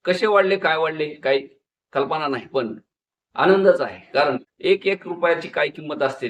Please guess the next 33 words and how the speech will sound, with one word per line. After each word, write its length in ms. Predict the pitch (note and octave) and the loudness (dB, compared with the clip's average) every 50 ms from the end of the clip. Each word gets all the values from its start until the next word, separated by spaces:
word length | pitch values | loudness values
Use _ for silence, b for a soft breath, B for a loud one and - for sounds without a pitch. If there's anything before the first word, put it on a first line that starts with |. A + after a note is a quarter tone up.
| A#2 | -6
ते 60 | C3 C3 | -8 -6
शेतकऱ्याला 520 | - E3 C#3 - - C#3 C3+ B2 B2 A#2 | -6 -8 -8 -6 -4 -2 0 0 0 -2
माहिती 260 | A2 G#2+ G#2 - - | -4 -6 -8 -12 -14
आहे. 160 | E2+ - _ _ _ _ _ _ - | -18 -20 _ _ _ _ _ _ -4
कारण 260 | B2+ B2+ B2 A#2 A2+ | -4 -4 -4 -4 -4
जो 80 | B2+ C#3 C3+ | -4 -4 -2
कष्ट 260 | - F3+ F3+ - - | -4 -4 -4 -4 -6
करतो, 560 | D3 C3 C#3+ C3+ - - A#2 A2 G#2+ G2+ - _ _ _ - | -6 -4 -4 -4 -4 -4 -6 -8 -8 -10 -14 _ _ _ -4
घाम 240 | B2+ C#3+ D3+ C#3+ C#3 | -4 -2 -2 -2 -2
गाळतो, 380 | C3+ B2 A2+ - - G2+ F#2+ F#2+ - _ _ | -2 -4 -4 -6 -10 -14 -14 -14 -18 _ _
शेणाच्या 420 | - - D3 D3 C#3+ C3+ C#3+ C3+ | -6 -4 -2 -2 -2 -2 -4 -4
पाट्या 320 | - - C#3 C#3 - C#3+ | -2 0 0 0 0 0
उचलतो, 580 | C#3+ C#3 C3 - B2 A2+ G2+ - F#2+ F#2 F#2+ _ - - - | 0 -2 -4 -6 -8 -10 -10 -12 -16 -16 -16 _ -20 -8 -2
चारा 320 | D3 C3 C3+ C3+ C#3 C3+ - - - _ _ _ | 2 2 2 4 2 0 0 -4 -8 _ _ _
खांद्यावर 500 | - C#3 C3+ C#3 C#3+ C#3+ C3+ C3 B2 A2+ A2+ A2 _ _ _ _ _ _ _ - | -4 -4 -2 0 2 2 2 2 0 -2 -6 -12 _ _ _ _ _ _ _ -6
किंवा 200 | C#3+ C#3 C#3 B2+ | -4 -2 -2 0
डोक्यावर 380 | B2 C3 C3 C3 D3 C#3+ C#3 | 0 -2 -2 -2 -2 -2 -2
घेऊन 220 | C3+ B2 C3 B2+ B2 | -2 -4 -6 -6 -4
येतो, 380 | A#2+ A#2+ A2+ G#2+ G2+ F#2+ - _ _ _ _ | -4 -6 -6 -8 -12 -14 -14 _ _ _ _
त्याला 220 | - C#3+ D#3 D3 C#3 | -2 0 2 2 0
ती 220 | C#3 - D#3 C#3+ C3 | 0 -4 -10 -12 -10
एक 160 | C#3+ C3+ - | -10 -12 -10
रुपयाची 320 | B2+ - B2+ A#2 A#2 A2+ | -8 -6 -6 -6 -6 -8
किंमत 360 | G#2+ - B2 A#2 A#2 A2+ A2 | -12 -10 -8 -6 -6 -6 -6
माहित 220 | G#2+ G#2 G#2 F#2+ G2+ | -8 -10 -10 -10 -12
असते. 260 | F#2+ - _ - G2+ F#2+ _ - | -12 -14 _ -20 -20 -16 _ -6
त्यामुळे 340 | C3 C3 C3 B2 A2 F#2+ F#2 F#2+ - _ _ _ _ _ _ _ _ _ _ _ _ _ _ | -4 -4 -2 -4 -4 -4 -6 -10 -14 _ _ _ _ _ _ _ _ _ _ _ _ _ _
हा 340 | - C3+ C#3+ D3+ D3 C#3 C3 - - | -4 0 2 2 2 2 0 -2 -4
शेतकऱ्यासाठी 840 | - F3 - - - D3+ D3+ C#3+ - C#3 B2+ - A#2+ A2 - - - | -6 -8 -6 -4 -2 -2 -2 -2 -4 -6 -12 -12 -12 -12 -12 -14 -12
खूप 200 | - E3 D#3+ D#3+ | -10 -10 -8 -6
मोठा 240 | E3 D#3+ D#3+ D#3+ C#3 | -4 -2 0 0 0
दिलासा 380 | C3 C3 C3+ C3+ C3 C3 - A#2+ | 2 2 2 0 0 0 -2 -6
आहे, 260 | A2 G2+ F#2 F#2 | -6 -6 -8 -12